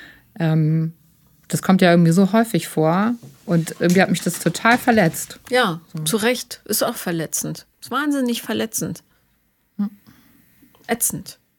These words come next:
Speaker 2: Aber dann, äh, weißt du immerhin schon, also der ist auf keinen Fall Idiot. Ich verstehe nicht, warum sowas nötig ist.
Speaker 1: Ich hab das Gefühl, es wird immer mehr.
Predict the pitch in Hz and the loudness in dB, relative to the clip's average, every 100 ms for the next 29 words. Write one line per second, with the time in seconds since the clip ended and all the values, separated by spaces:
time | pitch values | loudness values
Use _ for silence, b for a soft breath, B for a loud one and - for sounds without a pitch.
0 | _ _ _ 196 202 196 208 226 214 - | _ _ _ 0 4 4 4 4 2 -2
1 | 127 139 170 - 73 - - 190 190 220 | -4 -4 -6 -8 -10 -10 -14 -2 0 2
2 | - 214 214 202 - 214 202 180 190 185 | 2 0 0 0 0 0 0 -2 -2 0
3 | 202 - - - - 190 165 - - 170 | 0 0 -4 -6 -6 -4 -4 -6 -10 -12
4 | - - 170 - - - - _ _ _ | -14 -12 -12 -12 -16 -18 -20 _ _ _
5 | _ _ _ _ _ _ - - 185 - | _ _ _ _ _ _ -14 -8 -6 0
6 | 214 220 208 233 - - - - 180 185 | 4 4 4 0 -4 -12 -16 -8 -4 -2
7 | 190 185 180 - 170 165 170 - - - | -2 -4 -4 -4 -4 -6 -10 -10 -10 -12
8 | _ _ _ _ _ _ _ _ _ _ | _ _ _ _ _ _ _ _ _ _
9 | _ _ _ - 170 175 180 185 - 180 | _ _ _ -4 -2 0 -2 -2 0 0
10 | 180 175 175 175 175 165 160 160 | 2 -2 -2 -2 0 0 -2 -4